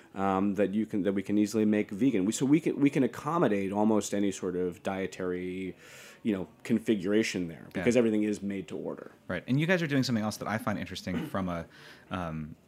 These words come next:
Speaker 2: you know, I mean, I, I, I'm curious to know, uh, in addition, kind of like, what are the, you know, what are the plans for Souvla?
Speaker 1: Sure.
Speaker 2: But one of the things I wanted to point out is, like, you guys have your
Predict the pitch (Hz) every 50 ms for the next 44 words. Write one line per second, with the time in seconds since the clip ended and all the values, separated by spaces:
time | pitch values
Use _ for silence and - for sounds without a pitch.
0 | _ _ - 120 98 90 92 95 98 104 107 101 - - 101 98 95 92 - -
1 | - 95 95 - - - 131 117 107 104 - - - 110 104 104 104 107 104 98
2 | 95 95 98 104 113 - - 101 98 95 92 92 92 92 - - 98 92 87 82
3 | 101 98 - - 98 90 87 - - 95 92 85 90 90 - - 92 95 95 92
4 | 95 87 87 87 85 85 - 95 87 87 95 92 - - - - 117 135 143 139
5 | 123 - - 95 - 101 87 85 87 80 - - 147 127 - - 110 113 120 127
6 | 123 120 107 110 95 101 98 95 95 95 - 78 - - 110 101 104 110 90 90
7 | 87 - 95 87 - - - - - - - - - - - 107 120 120 143 127
8 | 117 110 - - - - 107 113 110 104 101 90 - 90 95 92 -